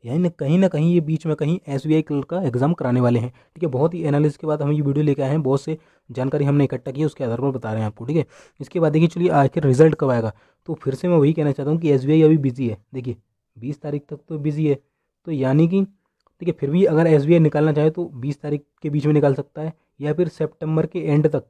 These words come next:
कहीं ना कहीं आपको रिजल्ट देखने को मिलेगा अगर यहाँ पर बीच में एग्जाम होता है। अगर यहाँ पर एग्जाम नहीं हुआ तो सीधा आपका सत्रह के बाद जाएगा एग्जाम, यानी कि नवंबर या अक्टूबर के लास्ट वीक में बिल्कुल आपका एग्जाम हो सकता है, ठीक है। तो यही वीडियो था यार, अगर वीडियो आपको पसंद आया हो तो चैनल को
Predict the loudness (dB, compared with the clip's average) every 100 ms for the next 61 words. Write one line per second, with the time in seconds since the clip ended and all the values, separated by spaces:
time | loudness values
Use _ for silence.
0 | _ -6 -2 2 2 2 0 -2 4 4
1 | 6 6 4 4 6 6 4 4 4 4
2 | 2 0 -2 -8 -8 -4 -2 0 0 0
3 | -4 -14 -16 _ _ -4 -2 0 0 -2
4 | -2 -4 -4 -4 -2 2 2 2 0 _
5 | _ -14 -12 -4 2 2 0 -6 -12 -12
6 | -8 -6 -6 -4 -2 0 2 2 0 -2
7 | -4 -4 _ _ -8 -6 -4 -2 0 2
8 | 2 4 2 2 -4 -10 -8 -6 -4 -6
9 | -6 -10 -4 -4 -2 -2 -2 -4 -4 -4
10 | -4 -2 -4 -4 _ _ -8 -6 -6 -8
11 | -12 -12 _ _ _ -8 -6 -4 -2 0
12 | 6 8 8 8 8 4 2 -2 _ -4
13 | 2 4 4 2 -6 -6 -2 0 -2 -4
14 | -10 -6 -6 -6